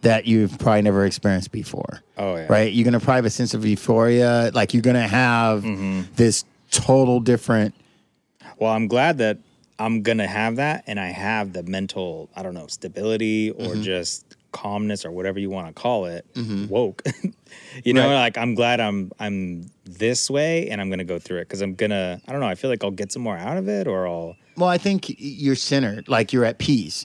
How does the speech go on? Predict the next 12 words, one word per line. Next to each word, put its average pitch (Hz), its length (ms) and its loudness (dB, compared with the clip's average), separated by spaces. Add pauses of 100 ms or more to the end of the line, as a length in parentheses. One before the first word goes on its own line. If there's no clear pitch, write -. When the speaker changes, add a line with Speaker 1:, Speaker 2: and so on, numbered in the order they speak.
Speaker 2:
Mm-hmm. 98 240 0
Speaker 1:
If - 140 2
you 143 100 6
go 190 200 4
in 196 60 4
it 165 340 2 (100)
as, 123 400 2
as 113 360 4 (680)
disarray 131 680 6
and 107 80 4
everything's 123 420 4
not 120 260 2